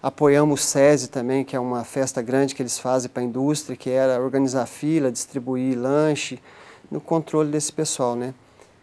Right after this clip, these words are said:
E trabalhamos também em campanha de alimentos. A gente fez campanha de alimentos pra diversos,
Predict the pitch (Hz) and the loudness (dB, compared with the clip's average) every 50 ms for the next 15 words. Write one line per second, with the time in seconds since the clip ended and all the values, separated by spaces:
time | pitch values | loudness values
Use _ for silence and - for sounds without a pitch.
0 | _ _ - - 143 143 143 143 143 139 139 139 135 135 135 - 156 147 143 143 | _ _ -12 -8 -6 -2 -2 0 0 0 2 2 2 0 2 2 4 6 6 6
1 | 135 135 135 131 - 135 131 131 135 127 - - 131 107 - 143 143 143 131 139 | 6 6 4 2 0 0 0 0 0 -2 -2 -6 -6 -2 0 2 2 2 2 0
2 | 131 123 117 120 127 139 151 151 147 147 - 123 120 135 131 - - 139 135 131 | 0 -2 -2 0 0 2 2 0 0 -2 -6 -10 -10 -10 -10 -8 -6 -6 -6 -6
3 | - - 123 - 139 135 135 123 127 120 117 120 123 131 139 139 135 135 - - | -8 -10 -10 -6 -4 -4 -4 -2 -4 -4 -4 -4 -2 -2 -2 -2 -4 -6 -10 -8
4 | - 123 120 113 110 107 87 82 113 - 127 117 123 131 139 139 135 - - 131 | -6 -4 -4 -4 -4 -6 -8 -10 -12 -14 -10 -4 -2 0 0 0 -2 -6 -10 -10
5 | 120 - - - | -10 -10 -12 -16